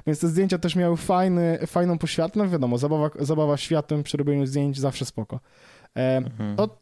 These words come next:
Speaker 1: to, co będę mógł zrobić, czego nie mogę robić tym apara-, w sensie iPhone'em,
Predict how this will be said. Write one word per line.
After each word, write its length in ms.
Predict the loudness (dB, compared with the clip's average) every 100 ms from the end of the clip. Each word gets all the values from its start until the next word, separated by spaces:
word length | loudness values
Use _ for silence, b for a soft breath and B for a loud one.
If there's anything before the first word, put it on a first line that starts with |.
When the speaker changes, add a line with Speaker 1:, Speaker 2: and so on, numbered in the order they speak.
| _
Speaker 1:
to, 140 | -2
co 140 | 0 0
będę 180 | 2
mógł 160 | 2 2
zrobić, 380 | 2 0 0 -2
czego 220 | 0 2
nie 120 | 2
mogę 240 | 2 2 2
robić 260 | 0 -2
tym 140 | -2 -2
apara-, 360 | 0 0 0
w 20 |
sensie 220 | -2 -2 -2
iPhone'em, 460 | 0 0 2 0